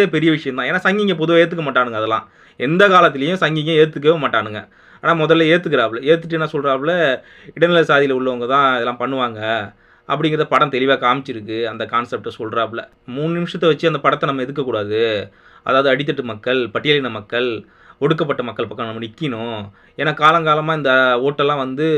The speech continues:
அறுவடை பண்ணிட்டு போகுது திமுக அப்படின்னு தெளிவா சொல்றாப்புல இந்த இடத்துல. இதெல்லாம் கொஞ்சம் அதிசயமா தான் இருக்கு எனக்கு. ஏன்னா காலங்காலமா அவன் அப்படி பண்ண மாட்டானோ பார்த்துங்க,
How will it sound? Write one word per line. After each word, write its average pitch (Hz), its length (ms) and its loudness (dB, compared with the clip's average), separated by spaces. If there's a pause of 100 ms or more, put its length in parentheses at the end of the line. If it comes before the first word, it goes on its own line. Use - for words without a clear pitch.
(160)
அறுவடை 143 260 2
பண்ணிட்டு 120 280 -8
போகுது 120 220 -6
திமுக 131 380 -6 (800)
அப்படின்னு 135 320 0
தெளிவா 190 320 4
சொல்றாப்புல 139 460 0
இந்த 117 140 -2
இடத்துல. 113 300 -6
இதெல்லாம் 165 300 -2
கொஞ்சம் 156 200 -2
அதிசயமா 175 420 -2
தான் 156 140 2
இருக்கு 139 200 -2
எனக்கு. 117 200 -10
ஏன்னா 185 220 -2
காலங்காலமா 185 480 4
அவன் 180 140 0
அப்படி 151 160 -4
பண்ண 139 180 0
மாட்டானோ 139 260 -2
பார்த்துங்க, 107 420 -10